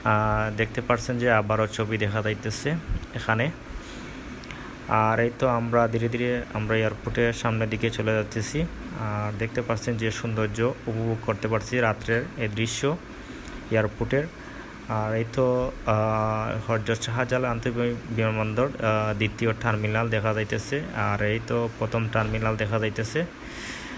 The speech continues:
আর আমরা গাড়ি ধীরে ধীরে পার্কিং করবে এখানে ভিতরে। আহ, ধীরে ধীরে চা-, যাইতেছে এখানে পার্কিংয়ের জন্য।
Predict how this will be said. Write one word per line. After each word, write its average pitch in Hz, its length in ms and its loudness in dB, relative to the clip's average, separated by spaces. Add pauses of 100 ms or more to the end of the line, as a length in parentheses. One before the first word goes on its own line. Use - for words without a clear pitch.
(420)
আর 107 260 6
আমরা 107 340 2
গাড়ি 110 380 4
ধীরে 113 140 2
ধীরে 117 200 4
পার্কিং 113 500 2
করবে 110 360 4 (160)
এখানে 107 380 2
ভিতরে। 123 440 2 (1400)
আহ, 107 480 2
ধীরে 113 160 4
ধীরে 113 180 4
চা-, 117 180 4
যাইতেছে 107 520 2
এখানে 110 300 2 (840)
পার্কিংয়ের 110 540 2
জন্য। 110 320 2